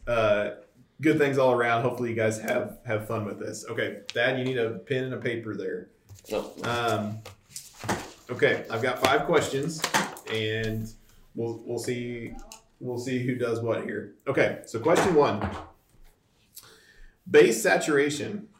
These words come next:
Speaker 1: is defined on a soil test as the sum of the base cations held onto the soil exchange sites divided by the total C E C, and that's expressed as a percentage.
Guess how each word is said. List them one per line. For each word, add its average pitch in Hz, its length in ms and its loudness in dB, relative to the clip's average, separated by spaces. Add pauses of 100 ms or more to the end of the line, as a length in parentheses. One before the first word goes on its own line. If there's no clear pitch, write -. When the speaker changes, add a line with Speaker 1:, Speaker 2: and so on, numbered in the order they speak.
(120)
Speaker 1:
is 113 160 -2
defined 139 480 0
on 127 120 2
a 113 100 0
soil 135 360 2
test - 520 -6
as 107 160 0
the 117 100 -6
sum 135 260 -2
of 147 80 0
the 123 60 2
base 147 300 0
cations 104 680 -2
held 123 180 -2
onto 120 240 -4
the 117 100 -4
soil 117 280 -4
exchange 123 460 -6
sites - 540 -8 (320)
divided 143 360 2
by 135 140 6
the 127 120 2
total 135 280 0
C 131 180 -4
E 123 180 -8
C, 120 320 -4
and 104 100 -2
that's 104 200 -6
expressed 110 520 -4
as 101 140 -8
a 104 80 -6
percentage. 101 720 -10